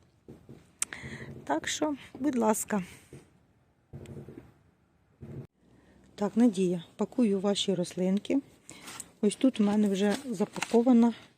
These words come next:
сансів'єрія. Я вже її запакувала.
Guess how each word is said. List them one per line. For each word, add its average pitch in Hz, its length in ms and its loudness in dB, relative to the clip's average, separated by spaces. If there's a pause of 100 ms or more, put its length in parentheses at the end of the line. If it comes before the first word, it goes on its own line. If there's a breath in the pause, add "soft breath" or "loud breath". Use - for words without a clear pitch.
сансів'єрія. 190 1040 2 (140)
Я 196 140 0
вже 190 160 0
її 185 360 0 (840 loud breath)
запакувала. 175 840 -4